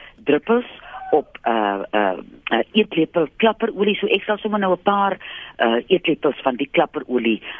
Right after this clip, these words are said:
aanmaak, dan is, sit jy nou net elke keer die twee druppels by. En dan sal ek ook die spier, eh, eh, dit, dit lekker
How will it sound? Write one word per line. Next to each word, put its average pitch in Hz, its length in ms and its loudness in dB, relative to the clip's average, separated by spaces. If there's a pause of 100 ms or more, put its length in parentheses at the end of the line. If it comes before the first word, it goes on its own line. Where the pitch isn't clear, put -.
aanmaak, 127 460 -2
dan 98 320 -4
is, 98 100 -4 (300)
sit - 160 2
jy 143 80 2
nou 131 120 0
net 147 140 0
elke - 240 0
keer 123 140 -4
die 110 120 -6
twee 139 220 2
druppels 110 420 -4
by. 95 320 -2 (480)
En 151 160 2
dan 208 320 2
sal 269 220 0
ek - 140 -6
ook 233 200 -4
die 175 120 -4 (100)
spier, 208 500 2 (400)
eh, 113 300 2 (760)
eh, 127 180 4
dit, 127 220 0
dit 139 140 2 (260)
lekker 202 420 4